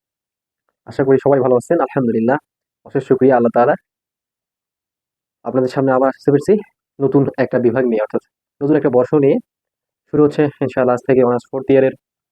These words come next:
বিএসসি অনার্স ফোর্থ ইয়ার ফিজিক্স ডিপার্টমেন্টের জন্য ধারাবাহিক ক্লাস ইনশাআল্লাহ।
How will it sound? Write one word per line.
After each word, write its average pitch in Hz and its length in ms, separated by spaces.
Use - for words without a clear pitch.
বিএসসি 123 280
অনার্স 135 220
ফোর্থ 135 220
ইয়ার 135 180
ফিজিক্স 127 260
ডিপার্টমেন্টের 127 460
জন্য 117 180
ধারাবাহিক 113 320
ক্লাস 131 260
ইনশাআল্লাহ। 135 360